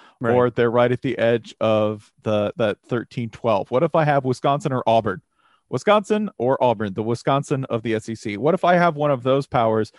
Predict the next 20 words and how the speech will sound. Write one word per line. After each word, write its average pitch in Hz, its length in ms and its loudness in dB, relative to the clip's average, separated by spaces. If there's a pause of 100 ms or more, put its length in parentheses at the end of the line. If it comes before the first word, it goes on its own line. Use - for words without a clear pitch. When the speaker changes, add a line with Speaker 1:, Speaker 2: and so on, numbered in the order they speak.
(300)
Speaker 2:
fighting 123 580 0
for 120 300 0
a 113 100 -2
spot 113 460 0 (100)
over 113 320 -2
somebody 113 460 -4
like 104 340 -4 (180)
a - 60 0
Buffalo, 113 640 -2 (260)
a 110 80 -2
Boise 113 420 -2
State, - 520 -4 (400)
a 107 200 0
Fresno 117 440 0
State? 104 420 -8
If - 160 -10
we 113 140 -4
have 110 420 -2 (200)
a, 104 460 -2 (440)
um, 98 460 -6